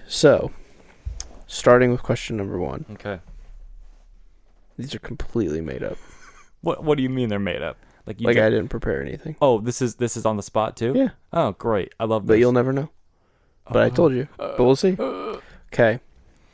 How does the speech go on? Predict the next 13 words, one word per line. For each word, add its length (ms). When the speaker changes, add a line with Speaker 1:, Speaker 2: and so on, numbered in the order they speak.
Speaker 1:
Michael. 400
Speaker 2:
Okay. 220
Speaker 1:
You 320
are 380
Speaker 2:
Yes. 200
Speaker 1:
stranded 460
Speaker 2:
Oh. 260
Speaker 1:
on 180
an 100
island 480
Speaker 2:
Uh-huh. 240
Speaker 1:
that 160
has 680